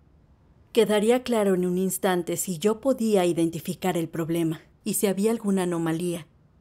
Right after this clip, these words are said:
Si no descubría el meollo del asunto o no lo resolvía,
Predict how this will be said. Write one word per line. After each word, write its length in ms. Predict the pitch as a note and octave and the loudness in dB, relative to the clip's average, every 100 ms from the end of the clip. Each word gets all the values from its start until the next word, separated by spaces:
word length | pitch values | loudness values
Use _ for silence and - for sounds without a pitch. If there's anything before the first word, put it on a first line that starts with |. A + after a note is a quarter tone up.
| _ _ _ _ _ _ _ _ _ _ _ | _ _ _ _ _ _ _ _ _ _ _
Si 200 | - G#3 | -2 0
no 140 | F#3+ | 2
descubría 560 | F#3+ G3 - F#3 F#3+ F#3+ | 2 0 -2 -2 0 2
el 80 | F#3 | 2
meollo 400 | F#3 F#3 F#3 F#3+ | 2 2 2 2
del 160 | F#3 | 2
asunto 600 | E3+ D#3+ F#3+ F3+ E3+ F3 - | 0 -2 -2 -2 0 -2 0
o 120 | F#3+ | 0
no 200 | F#3 G3 | 2 2
lo 140 | G3 | 2
resolvía, 600 | F3 E3 F3 D#3+ F3 D3+ | 0 -2 -6 -4 -4 -6